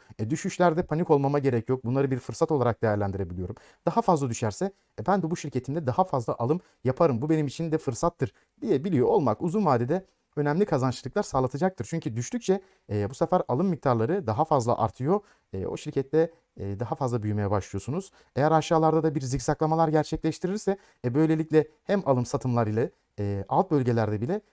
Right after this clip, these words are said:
bir önemli lot arttırımları iyice gerçekleşebilir. Ben yukarıki trendlerden aşağıki trendlerde daha önemli fırsatların olduğunu düşünüyorum. Düşüşler aslında bu stratejide, e, bir fırsat yaratıyor. E, büyük yatırımcıların da aslında,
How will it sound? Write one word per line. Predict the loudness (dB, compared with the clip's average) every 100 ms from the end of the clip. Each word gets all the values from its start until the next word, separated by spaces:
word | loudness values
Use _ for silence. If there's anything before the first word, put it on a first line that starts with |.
| -12
bir | -6 -6 -4
önemli | -2 0 0 2
lot | 0 0
arttırımları | -2 -2 -4 -2 -2 -2
iyice | 0 0 2
gerçekleşebilir. | 0 0 -4 -6 -8 -6 -8 -10 _ _ -2
Ben | 0
yukarıki | 0 2 2 2
trendlerden | -2 -2 0 0 0 -4 _
aşağıki | -6 -2 -2 -2
trendlerde | -4 -4 0 0 0 -2
daha | 0 2
önemli | 2 0 0 -4 -8 _
fırsatların | -6 -2 -2 0 0 2
olduğunu | 2 2 0 -2 _ -12 -8
düşünüyorum. | -2 0 2 0 -6 -10
Düşüşler | -6 -4 0 2 4
aslında | 2 0 -2 -2 -4 _ _ _ _ _ _ _ -8
bu |
stratejide, | -4 -2 -2 -2 0 -2 _ _ _ -6
e, | -4 -2
bir | -4
fırsat | -4 -4 -2 2
yaratıyor. | 0 0 -2 -8 -8 _ -4
E, | -2
büyük | 0 -2 0
yatırımcıların | 0 2 0 -2 -10 -14 -6 0 0 0
da | -2
aslında, | -2 -4 -4 -2